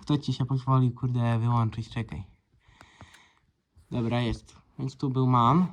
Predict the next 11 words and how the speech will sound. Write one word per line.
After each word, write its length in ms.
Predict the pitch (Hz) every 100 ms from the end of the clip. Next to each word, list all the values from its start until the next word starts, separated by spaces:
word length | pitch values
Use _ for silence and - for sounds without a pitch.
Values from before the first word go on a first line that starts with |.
| - -
taki. 400 | 135 - 196 220 214 - _ _ _ -
Reliance 400 | 139 147 147 -
City 300 | 139 147 135
N 100 | 135
L 140 | 135
dwieście 320 | 131 131 135
sześćdziesiąt 500 | 123 131 123 113 113
trzy. 260 | - 165 196 196 - - - _ _ _ _ _ _ _ _ -
Tutaj 560 | 127 - 120 117 113 113 - - - _ _ _ _ _ _ _ _ _ _ - - - - _
Solaris 720 | - - 131 156 151 131 -
Urbino 680 | 131 135 143 143 135 135